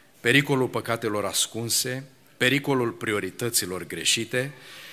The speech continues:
pericolul posibilităților pierdute și, în al patrulea rând, din ultimul tablou, pericolul pildelor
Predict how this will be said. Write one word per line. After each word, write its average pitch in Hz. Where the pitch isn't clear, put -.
pericolul 185
posibilităților 127
pierdute 120
și, -
în 127
al 120
patrulea 196
rând, 160
din 117
ultimul 131
tablou, 123
pericolul 170
pildelor 127